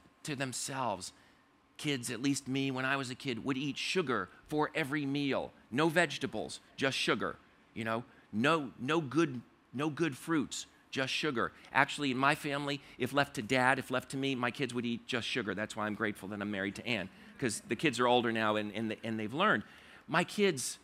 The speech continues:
if left to themselves, would have watched too much T V, played too many video games, spent too much time on the internet, and not reading books. So what do we do when they're young? We try to shape their desires because we know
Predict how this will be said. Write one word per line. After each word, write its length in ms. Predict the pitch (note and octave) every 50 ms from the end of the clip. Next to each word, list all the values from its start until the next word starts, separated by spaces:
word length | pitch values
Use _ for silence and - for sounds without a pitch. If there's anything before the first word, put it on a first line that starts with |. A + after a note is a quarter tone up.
| _ _ _ _ _ _ _ _ - - _ -
if 140 | C#3+ C#3+ C#3
left 240 | D3 D#3+ E3 - -
to 60 | D#3+
themselves, 640 | D#3+ D#3 C#3+ - - D3+ C#3+ D3 C#3 C3+ A#2 G#2
would 100 | A#2+ C#3+
have 80 | D3 B2
watched 300 | D#3+ F3+ F3+ - - -
too 140 | - F3+ D#3+
much 280 | D3+ D3 D3 - -
T 220 | - - D3+ C#3+ C#3
V, 240 | C3+ D3 C#3+ C3 A#2+
played 300 | - - C3+ C#3 C3 -
too 140 | - E3
many 200 | D3 D3+ D3 D3
video 340 | B2+ B2 C#3+ C#3+ D3 C#3 C3
games, 280 | A#2+ B2+ B2 A#2 G#2+ -
spent 220 | - C3+ B2+ -
too 120 | - - F3
much 220 | D#3 D3+ - -
time 280 | - D3 C#3 C#3+ C#3 C3+
on 80 | C3
the 140 | C3 B2+ C3+
internet, 340 | C#3+ C#3+ D3 C#3+ C3+ A#2 G#2+ - - - - -
and 140 | D#3 E3
not 200 | E3 E3+ D#3+ C3+
reading 220 | D#3+ D#3+ E3 F3+ F3
books. 240 | E3+ F3+ F3 - - - - - -
So 160 | - - F#3+
what 120 | F3+ G3+ G#3
do 80 | A3+
we 140 | G#3+ A#3 A3
do 240 | F3 F#3 G#3 A3 A3+
when 180 | G#3 G3+ F#3
they're 100 | F3+ F3+
young? 540 | E3+ D#3+ E3+ F3+ G3 G#3+ G#3 F#3 A#2 F#2 F#2 - - _ _ - - - - -
We 120 | C#3+ D#3+
try 280 | D#3+ - - G3 G#3 G#3+
to 100 | F3+ D3+
shape 600 | - - - - - - G#3+ A#3 B3+ B3 - G#3
their 160 | G#3 G3 F#3+ F#3
desires 840 | F3+ F3+ F3 D#3 D3 - E3 D3 D#3+ E3+ F3 F3+ F3 D3+ C#3+ C3
because 340 | C#3+ D#3 D#3+ - - E3 D#3
we 200 | D#3 E3+ E3+ D#3+
know 360 | D#3+ E3 F3 F#3+ G3 G3 F#3+